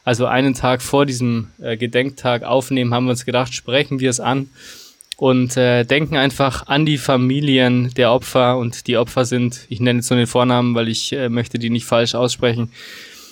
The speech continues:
Die Opfer sind Gökhan, Sedat, Sadir Nessa, Mercedes, Hemza,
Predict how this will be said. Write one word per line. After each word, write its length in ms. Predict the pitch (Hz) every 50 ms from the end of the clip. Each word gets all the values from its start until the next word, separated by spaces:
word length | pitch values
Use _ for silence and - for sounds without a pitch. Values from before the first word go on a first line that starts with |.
| - - _ _ _ _ -
Die 100 | 147 151
Opfer 240 | 170 165 - 170 147
sind 340 | 156 156 156 156 135 - - _ -
Gökhan, 840 | 170 135 123 139 160 165 160 - 170 160 156 156 156 156 151 143 - _ _ _ _
Sedat, 760 | - - - 147 151 151 147 147 143 143 147 143 - - - _ _ _
Sadir 440 | - 123 - 143 139 143 139 147 143
Nessa, 720 | 135 135 135 139 139 - - 143 135 135 135 135 139 - - _ _ _ _ _ _
Mercedes, 1080 | - 135 139 139 139 135 - - 147 135 135 139 135 139 139 - - - - - - _ _ _ _
Hemza, 880 | - - - 143 135 143 147 143 127 - 127 131 139 139 139 143 143